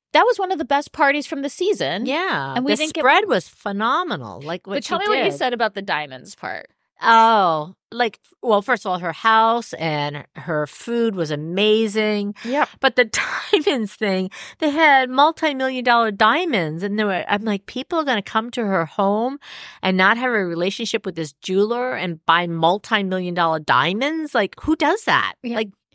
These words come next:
Speaker 1: Rich people?
Speaker 2: Well, rich people, yeah, yeah.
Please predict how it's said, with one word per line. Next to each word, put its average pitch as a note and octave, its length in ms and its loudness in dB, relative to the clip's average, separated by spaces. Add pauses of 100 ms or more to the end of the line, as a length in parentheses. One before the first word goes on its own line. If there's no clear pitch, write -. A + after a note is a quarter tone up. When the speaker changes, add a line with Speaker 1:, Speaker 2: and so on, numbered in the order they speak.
(120)
Speaker 1:
Rich - 260 -6
people? E4+ 400 -10 (400)
Speaker 2:
Well, F4 180 -2
rich G4+ 180 -4 (140)
people, D#4+ 380 2
yeah, C#4 440 6 (160)
yeah. D4+ 160 4